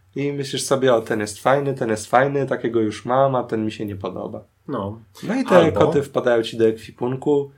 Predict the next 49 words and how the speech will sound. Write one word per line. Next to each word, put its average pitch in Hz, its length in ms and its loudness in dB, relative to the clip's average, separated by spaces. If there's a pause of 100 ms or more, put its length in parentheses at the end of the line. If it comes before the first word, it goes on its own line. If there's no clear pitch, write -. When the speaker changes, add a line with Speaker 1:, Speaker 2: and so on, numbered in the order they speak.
(280)
Speaker 1:
i 113 100 -6
potem 117 300 -4
możesz 110 320 -2
je 120 60 -8
sobie 113 240 -2
zakładać 107 480 2
albo 101 180 -8
na 98 120 -10
głowę, 143 400 -4
albo 104 300 0
na 101 120 -6
ręce, 139 380 -4
no 117 80 -4
zależnie 113 300 2
od 110 80 -6
tego, 110 280 2
jakiego 110 320 -4
rodzaju 107 280 -2
Speaker 2:
No. - 60 -8
Speaker 1:
kot - 160 -8
ci - 160 -10
wypadł. 101 340 -14
Speaker 2:
Albo 170 220 0
jeśli 127 320 0
grasz 113 300 -2
w 101 40 -6
Overwatcha, 90 580 -4
to 139 180 -4
kupujesz 90 500 -4
worek 98 440 -4
i 104 60 -4
wypadają 92 500 -2
z 90 80 -6
niego 90 220 -6
cztery 85 360 -6
koty 90 480 -6
i 110 120 -6
jeden 98 360 -4
nie 87 120 -6
ma 76 180 -8
trzech - 520 -6
łap, 135 360 -4
jeden 98 420 -4
nie 92 200 -4
ma 87 260 -4
ogona 92 760 -4
i 80 120 -8
nerek, 113 580 -4
drugi 95 400 -6